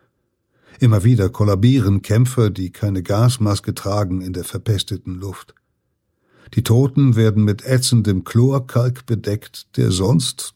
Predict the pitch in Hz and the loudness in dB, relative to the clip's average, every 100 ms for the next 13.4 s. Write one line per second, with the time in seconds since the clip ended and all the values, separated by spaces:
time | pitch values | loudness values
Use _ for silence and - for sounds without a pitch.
0 | - 117 101 117 - - 95 82 80 82 | -4 -2 -2 -4 -8 -8 -6 -6 -8 -8
1 | 90 92 - 107 92 - 104 - 117 - | -6 -4 -2 -4 -4 -6 -6 -4 -4 -6
2 | - _ _ _ _ _ _ _ _ _ | -14 _ _ _ _ _ _ _ _ _
3 | _ _ _ _ _ _ - 95 104 104 | _ _ _ _ _ _ -8 -2 0 0
4 | 107 98 95 92 - 104 90 92 - 120 | -2 -2 -2 -6 -6 -6 -6 -4 0 2
5 | 110 101 - _ _ _ _ _ _ - | 2 0 -8 _ _ _ _ _ _ -2
6 | 113 110 110 104 120 123 - 101 110 110 | 2 2 4 4 2 0 -2 -2 -2 -2
7 | 120 - 127 123 107 98 _ _ - 123 | -6 -8 -8 -6 -8 -10 _ _ -6 -2
8 | 120 - 107 - 110 - 135 110 101 101 | 0 -2 -2 -2 -4 -4 -2 -2 -4 -6
9 | 107 95 - 110 107 98 - - 131 147 | -6 -6 -6 -6 -6 -8 -14 -2 0 2
10 | 113 - 113 156 170 120 98 - 104 117 | 0 -2 -2 0 2 2 0 -2 -2 0
11 | 127 107 104 98 92 95 107 113 101 101 | 0 0 -4 -6 -6 -4 -2 0 0 -2
12 | 135 127 123 92 95 120 - 101 90 92 | -2 0 0 0 -2 -4 -2 -6 -4 -6
13 | 78 123 131 | -4 -2 -2